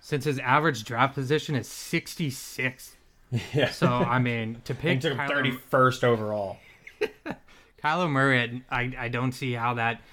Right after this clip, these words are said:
Speaker 1: ended up being a, a third Q B. Again, that just might have been someone that read into Pat Mahomes and Lamar Jackson going, and that's who that person wanted. And
Speaker 2: But there is
Speaker 1: they
Speaker 2: so much Kyler Murray hy-, hype right now, man.
Speaker 1: Yeah.
Speaker 2: I, I was,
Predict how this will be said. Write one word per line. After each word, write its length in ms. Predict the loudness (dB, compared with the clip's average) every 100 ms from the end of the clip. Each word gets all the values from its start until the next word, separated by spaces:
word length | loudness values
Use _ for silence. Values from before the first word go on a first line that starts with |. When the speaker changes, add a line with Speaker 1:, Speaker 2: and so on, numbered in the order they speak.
| -20 -20
Speaker 1:
ended 340 | -8 -2 0 0
up 120 | -2
being 240 | -2 -2
a, 180 | -2 -4 -8
a 100 | -12
third 520 | -6 -2 0 -2 -6 -12 _
Q 260 | -8 0 0
B. 400 | 2 2 2 -2 -14 -12
Again, 320 | -10 -4 -2
that 240 | -2 -4 -6
just 240 | -10 -4
might 140 | -2 0
have 100 | -2
been 140 | -4
someone 340 | -4 -4 -2
that 200 | -4 -6 -10 -20 -16
read 360 | -10 -4 0 0
into 580 | 0 -2 -2 -2 -4 -8 _ -6
Pat 240 | -2 -2
Mahomes 400 | -4 -2 -2 -2
and 140 | -4
Lamar 260 | -4 -2 -2
Jackson 460 | -2 -4 -4 -4 -4
going, 340 | -2 -2 -2
and 360 | -6 -8 -10 -12 -20 -14
that's 400 | -4 -4 -4 -14 -16 -8
who 140 | -6
that 180 | -4 -6
person 440 | -8 -10 -6 -6 -6
wanted. 340 | -4 -2 -2
And 240 | -4 -6
Speaker 2:
But 100 | -6
there 220 | 2 4 4
is 100 | 4
Speaker 1:
they 60 |
Speaker 2:
so 420 | 0 2 4 4
much 300 | 4 2 0
Kyler 420 | -6 -2 0 0 0
Murray 300 | -2 -2 -4
hy-, 260 | -4 -6
hype 360 | -6 -8 -6 -4
right 180 | -4 -2
now, 200 | -4 -4
man. 240 | -2 -2
Speaker 1:
Yeah. 180 | 0 0
Speaker 2:
I, 80 | 0
I 20 |
was, 140 | -2